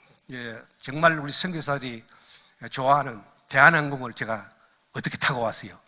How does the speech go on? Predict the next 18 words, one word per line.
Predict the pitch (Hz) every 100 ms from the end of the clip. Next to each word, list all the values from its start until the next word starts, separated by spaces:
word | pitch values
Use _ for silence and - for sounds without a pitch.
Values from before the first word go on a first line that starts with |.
| -
타고 | 165 165
오는데 | 185 139 107 - - - - -
놀라운 | 131 135 175 233 190
일은 | 151 110 101 _ _ _ _ _ _ _ - - - - - - _
내 | 139 170
옆에 | 254 240
앉아있는 | 233 220 196 190 190 190 - - _
아주머니가 | 131 135 170 185 156
아주 | 170
인테리어예요. | 160 190 - 208 139 101 - - _ _ _ _ _ _ _ _ -
이 | 196
전도지가 | 165 175 202 190 160 139 -
그때 | 170 143 135
내 | 151
포켓에 | 160 175 160
한 | - 180
장밖에 | 220 180 -
없었어요. | 123 - - 107